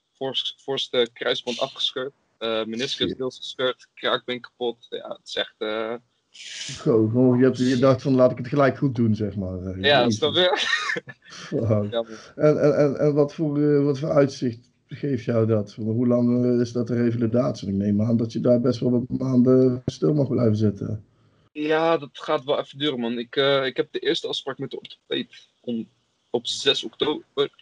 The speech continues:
Speaker 1: Ja, zes oktober. En vanaf daar wordt verder kijken, man, hoe de re-, eh, operatie gaat. Nu met corona gaat het misschien nog wat langer duren. Dat hoop ik niet. Voordat ik überhaupt de operatie kan, eh, krijgen. En, ehm, ja, sowieso drie maanden ongeveer revalideren.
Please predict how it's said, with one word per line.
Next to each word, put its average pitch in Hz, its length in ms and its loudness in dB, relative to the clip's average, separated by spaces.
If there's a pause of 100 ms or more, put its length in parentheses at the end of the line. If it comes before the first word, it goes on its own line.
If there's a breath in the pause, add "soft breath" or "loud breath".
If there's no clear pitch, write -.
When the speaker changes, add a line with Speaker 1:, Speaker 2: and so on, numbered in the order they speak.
(320)
Speaker 1:
Ja, 117 280 2
zes 110 220 -6
oktober. 135 520 -6 (600 loud breath)
En 120 140 -6
vanaf 135 200 -4
daar 131 160 2
wordt 135 180 -4
verder - 180 -6
kijken, - 200 -8
man, 127 120 -8
hoe 131 100 -8
de 117 100 -8
re-, 120 220 -4
eh, 120 320 -2
operatie 120 460 -2
gaat. 110 200 -8 (120)
Nu 123 160 -6
met 113 260 -4
corona 131 300 0
gaat 113 180 -2
het - 140 -8
misschien 123 260 -4
nog 123 120 -4
wat 113 220 0
langer 123 360 0
duren. 123 240 -6 (160)
Dat - 80 -20
hoop 135 240 -6
ik - 120 -14
niet. 135 180 -10 (960 loud breath)
Voordat 117 240 2
ik 117 80 -6
überhaupt 113 260 2
de 117 80 -6
operatie 107 400 -4
kan, 139 300 -2 (340)
eh, 117 200 -2
krijgen. 123 440 0 (400)
En, 113 260 -4
ehm, 110 440 -4 (320)
ja, - 300 0
sowieso 143 540 -2
drie 135 300 -10
maanden 160 420 -4
ongeveer 147 380 -4
revalideren. 123 680 -2